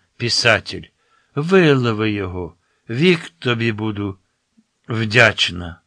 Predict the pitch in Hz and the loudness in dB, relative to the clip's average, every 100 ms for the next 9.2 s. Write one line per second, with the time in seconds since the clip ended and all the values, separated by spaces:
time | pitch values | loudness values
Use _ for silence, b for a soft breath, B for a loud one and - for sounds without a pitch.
0 | _ 123 123 113 104 - 80 87 _ _ | _ -2 0 0 -4 -8 -14 -16 _ _
1 | _ _ _ - 95 107 - 113 - - | _ _ _ -14 -6 -6 -4 -8 -10 -10
2 | 123 139 139 135 113 110 107 113 107 - | -4 -2 -2 -2 -2 -2 -4 -6 -8 -4
3 | 104 104 104 101 101 98 95 _ - 101 | -4 -4 -4 -8 -6 -6 -10 _ -8 -6
4 | 101 90 98 127 131 127 127 - _ _ | -6 -6 -4 -2 -2 -4 -8 -12 _ _
5 | _ _ _ - 98 110 107 - 110 110 | _ _ _ -14 -4 -4 -4 -6 -6 -6
6 | 117 113 95 101 90 - 92 80 80 - | -4 -4 -2 -4 -4 -8 -12 -12 -14 -16
7 | - _ _ _ - 139 180 - - 104 | -20 _ _ _ -10 -4 -4 -6 -10 -2
8 | 139 147 135 104 117 120 113 101 110 117 | 0 0 0 0 -2 0 -2 -4 -4 -2
9 | 123 | -2